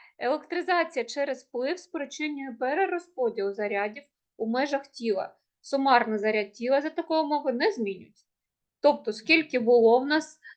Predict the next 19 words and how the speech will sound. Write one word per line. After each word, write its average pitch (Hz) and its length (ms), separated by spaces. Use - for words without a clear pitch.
е, 254 280
плюсиків 277 720
і 262 60
мінусиків, 254 560
стільки - 440
і 311 60
залишається, 254 720
кількість 302 560
їх 202 220
не 262 160
змінюється. 208 680
Змінюється 320 520
тільки 330 380
їх 254 320
розташування. 233 960
Тобто, - 420
для 247 140
того, 440 300
щоб - 420